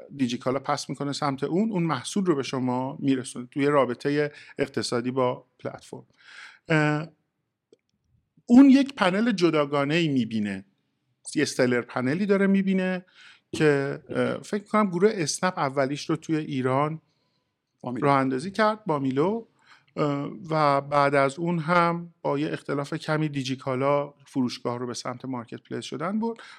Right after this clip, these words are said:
Speaker 1: فروشنده ها خودشون ورود می‌کنن اونجا، اه، کالاشون رو درج می‌کنن، قیمت گذاری می‌کنن، متعهد می‌شن به ارسالش و می-،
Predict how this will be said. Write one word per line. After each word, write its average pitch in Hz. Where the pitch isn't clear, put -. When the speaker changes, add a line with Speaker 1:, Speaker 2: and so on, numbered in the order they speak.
Speaker 1:
فروشنده 151
ها 156
خودشون 151
ورود 147
می‌کنن 180
اونجا، 135
اه، 127
کالاشون 139
رو 156
درج 147
می‌کنن، 143
قیمت 113
گذاری 113
می‌کنن، 156
متعهد 135
می‌شن 123
به 117
ارسالش 185
و 131
می-، 127